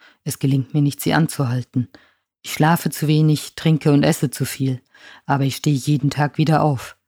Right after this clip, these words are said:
Jeden zweiten Morgen drehe ich meine Laufrunden im Park. Mein Sohn Jakob steckt mitten im Abitur. Ich muss funktionieren.“ Mein Vater versucht, der Krise das Positive abzutrotzen.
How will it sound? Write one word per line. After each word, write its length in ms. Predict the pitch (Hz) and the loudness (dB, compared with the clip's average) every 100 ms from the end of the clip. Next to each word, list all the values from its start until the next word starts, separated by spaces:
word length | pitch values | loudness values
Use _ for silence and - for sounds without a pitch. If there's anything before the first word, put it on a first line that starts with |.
| _ _ | _ _
Jeden 220 | 139 131 139 | -4 0 0
zweiten 460 | - 143 147 175 | 2 0 2 4
Morgen 320 | 156 151 160 | 4 4 2
drehe 180 | 143 151 | 2 0
ich 100 | 143 | 0
meine 220 | 147 143 | 0 2
Laufrunden 580 | 139 139 135 - 147 127 | 2 0 -2 -2 -2 2
im 160 | 151 151 | 2 2
Park. 380 | 139 151 131 _ - - _ - | 2 0 0 _ -20 -20 _ 0
Mein 180 | 135 | 2
Sohn 280 | 127 131 139 | 4 4 4
Jakob 400 | 131 139 - 147 | 2 0 -4 -4
steckt 280 | - 147 - | -2 -4 0
mitten 260 | 151 - 151 | 0 2 2
im 100 | 139 | 4
Abitur. 560 | 139 131 - 165 123 _ - | 2 -2 2 2 2 _ -14
Ich 160 | - | -4
muss 180 | 139 139 | -2 -2
funktionieren.“ 800 | - 151 - - 160 156 135 120 _ _ _ _ _ _ _ _ _ _ | 0 0 0 4 4 4 2 -2 _ _ _ _ _ _ _ _ _ _
Mein 160 | 143 135 | -2 -2
Vater 340 | - 139 160 | 0 -2 -2
versucht, 380 | 151 147 151 - | -4 -4 -4 -4
der 80 | 143 | -6
Krise 400 | - 156 143 139 | -4 -6 -4 -2
das 160 | 139 - | -4 -4
Positive 600 | - 151 127 - 131 127 | -2 -2 -2 -4 -4 -4
abzutrotzen. 800 | - - 123 - 123 - - | -4 -8 -8 -4 -6 -4 -6